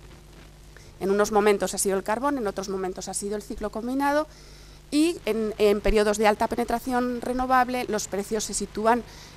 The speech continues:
eh, muy por debajo de estos costes, y muy por debajo, como veremos ahora, del resto de las referencias europeas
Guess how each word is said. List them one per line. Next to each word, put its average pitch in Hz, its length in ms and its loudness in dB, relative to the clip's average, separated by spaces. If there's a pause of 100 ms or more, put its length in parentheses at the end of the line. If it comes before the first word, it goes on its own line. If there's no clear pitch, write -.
eh, 185 180 2
muy 233 200 0
por 220 200 -2
debajo 196 400 2
de 165 80 -2
estos - 340 -8
costes, - 480 -8 (220)
y 214 60 0
muy 233 140 0
por 240 160 -2
debajo, 226 340 -2
como 196 200 -6
veremos 220 380 -8
ahora, 226 440 -4
del 180 160 -6
resto 208 360 -8
de 214 80 -6
las 196 120 -6
referencias 175 600 -10
europeas 151 600 -12